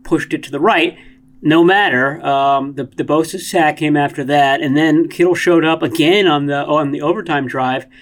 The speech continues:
And as you noted, uh, that, that nice, uh, catch and run by Brandon Ayuk, uh, who, by the way, um, you know, had a, uh, a touchdown reversed,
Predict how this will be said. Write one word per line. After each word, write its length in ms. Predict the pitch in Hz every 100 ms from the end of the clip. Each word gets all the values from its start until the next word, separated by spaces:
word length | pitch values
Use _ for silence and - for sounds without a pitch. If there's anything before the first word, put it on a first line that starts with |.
| - _ _ -
And 200 | 139 139
as 180 | 139
you 120 | 139 143
noted, 500 | 147 147 143 127 135
uh, 360 | 135 135 135 127 -
that, 260 | 135 135
that 200 | 139 135
nice, 440 | 135 143 147 - 160
uh, 360 | 143 135 135
catch 300 | 131 139 143
and 160 | 139 135
run 280 | 139 139 127
by 380 | 127 127 123 117 - _ _
Brandon 300 | 151 147 139
Ayuk, 580 | 135 127 165 147 127 - _ _ _ -
uh, 300 | 139 143 -
who, 240 | 233 269
by 160 | 208 202
the 80 | 196
way, 420 | 214 208 180 180
um, 520 | 170 160 156 151 147 180
you 60 |
know, 100 | 151
had 220 | 139 170
a, 260 | 160 151 151
uh, 280 | 139 139 143
a 20 |
touchdown 560 | 143 170 - 170 147 135
reversed, 720 | 135 123 175 196 135 -